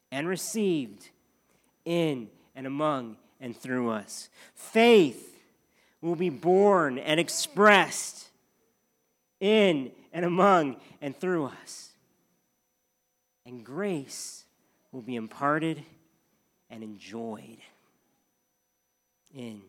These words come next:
and among and through us, as long as we are found in the Lord Jesus Christ with love incorruptible. Praise the Lord.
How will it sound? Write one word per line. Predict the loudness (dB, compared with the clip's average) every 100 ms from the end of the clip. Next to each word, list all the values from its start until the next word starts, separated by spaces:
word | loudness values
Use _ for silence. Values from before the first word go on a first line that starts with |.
| _ _ _ _ _ -20
and | -18
among | -16 -18 -20 _ _ _ _ _ _ _ -20
and | -20
through | -18 -16 -16 -20 _
us, | -20 -20 _ _ _ _ _ -20
as | -20 -16
long | -12 -10 -10 -12
as | -14 -12
we | -8 -8
are | -8
found | -12 -14 -12 -14 -18 -20 -20 _ _ _ _ _
in | -20
the | -18
Lord | -12 -10 -10 -12 -16 _
Jesus | -16 -16 -16 -20
Christ | -20 -20 -18 -16 -16 -16 -20 _ _ _ _ _ _
with | -20 -18
love | -12 -12 -12
incorruptible. | -18 -20 -20 -20 -20 -20 _ _ _ _ _ _ _ _ _ _ _ _ _ _ _ _ _ _ _ _ _
Praise | -18 -18
the | -18
Lord. | -20 -20